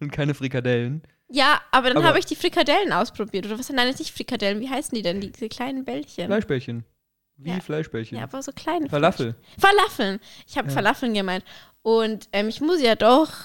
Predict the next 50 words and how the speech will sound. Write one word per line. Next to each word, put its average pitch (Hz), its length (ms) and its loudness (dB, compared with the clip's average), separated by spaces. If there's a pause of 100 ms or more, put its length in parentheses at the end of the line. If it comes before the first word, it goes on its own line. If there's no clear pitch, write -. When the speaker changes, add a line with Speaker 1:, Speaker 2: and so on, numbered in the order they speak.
(160)
Speaker 1:
Ganz 151 200 0
kurz, 180 200 4
es 151 100 -2
ist 151 180 -2
keine 160 280 4
echte 143 240 -4
Werbung. 127 400 4
<laughs> - 120 8
Also, 226 280 6
wir 269 1200 6
werden 196 140 8
hier 196 140 8
nicht 311 200 8
Speaker 2:
Gesponsert 294 160 6
Speaker 1:
von 277 220 6
Speaker 2:
von 320 80 -2
D 277 200 6
M. 240 340 8
Speaker 1:
den, 247 100 8
<laughs> - 0 -
von 339 220 8
den 220 140 4
D-M-Falafeln. 127 880 2 (220)
Nee, 156 100 2
aber 151 160 6
erzähl 160 280 6
weiter, 127 240 6
sorry. - 180 0
Speaker 2:
Ja, - 60 2
das 240 120 -4
ist 269 140 -6
halt 220 200 2
so 226 80 -8
eine, 190 220 -6
so 185 120 -16
eine, 160 180 -12 (120)
also 226 120 -12
ich 226 60 -6
muss 269 240 4
ja 208 140 4
meistens 196 640 -4
oft - 420 -4 (140)
immer 185 440 0 (480)
vegetarisch 214 540 0
kochen, 247 640 -2
wegen, 170 320 -6 (260)
also - 220 -16
ich - 240 -8
koch - 200 -8
nicht 196 340 -6